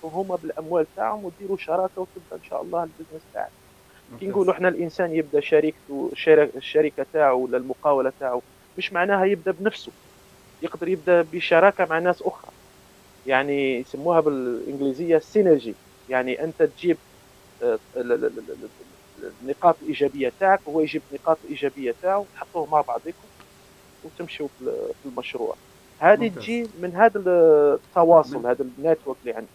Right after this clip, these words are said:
Speaker 2: فوالا، إذا من مهارة التواصل، إتقان مهارة التواصل والاهتمام بها،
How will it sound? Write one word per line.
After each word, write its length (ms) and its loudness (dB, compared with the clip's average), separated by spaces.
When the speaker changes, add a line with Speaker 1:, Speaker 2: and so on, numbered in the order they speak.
Speaker 2:
فوالا، 140 -12
إذا 160 -10
من 200 -10
مهارة 300 -10
التواصل، 640 -10
إتقان 340 -14
مهارة 220 -12
التواصل 560 -12
والاهتمام 920 -10
بها، 300 -12